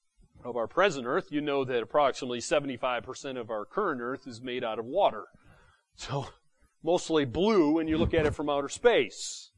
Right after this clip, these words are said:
And, of course, all life is dependent on water for survival. Even you, as well, are made, uh, with a lot of water. And so,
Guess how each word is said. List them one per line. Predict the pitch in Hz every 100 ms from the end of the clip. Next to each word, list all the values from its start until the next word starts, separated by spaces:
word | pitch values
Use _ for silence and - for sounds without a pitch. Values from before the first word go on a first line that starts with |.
| _ _ _ _ _ _ -
And, | 143 139 139
of | 135 127
course, | - 156 147
all | 151 135
life | 139 165 165
is | 143
dependent | 113 123 160 165 139
on | 127 127
water | 135 147 143
for | - 117
survival. | - 113 131 170 165 139
Even | 131 117 110
you, | 143 151 170 160 _ _
as | 104 98
well, | 127 160 190 185 -
are | 113 104
made, | 110 127 127 - _ _ _ _ _ _
uh, | 113 101
with | 104 104
a | 110
lot | 113 127
of | 113
water. | 120 143 165 143
And | 117
so, | 151 135 113